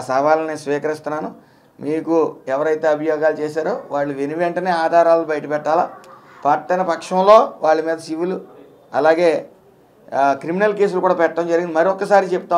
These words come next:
ఉన్నాను, ఏదైతే అవగాహన లేని ప్రతిపక్ష నేత పిల్లి సూర్యప్రకాష్ ఉన్నాడో, అతను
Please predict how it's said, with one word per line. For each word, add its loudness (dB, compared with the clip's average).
ఉన్నాను, -4
ఏదైతే 4
అవగాహన 8
లేని 0
ప్రతిపక్ష -2
నేత -4
పిల్లి -6
సూర్యప్రకాష్ -2
ఉన్నాడో, -2
అతను 2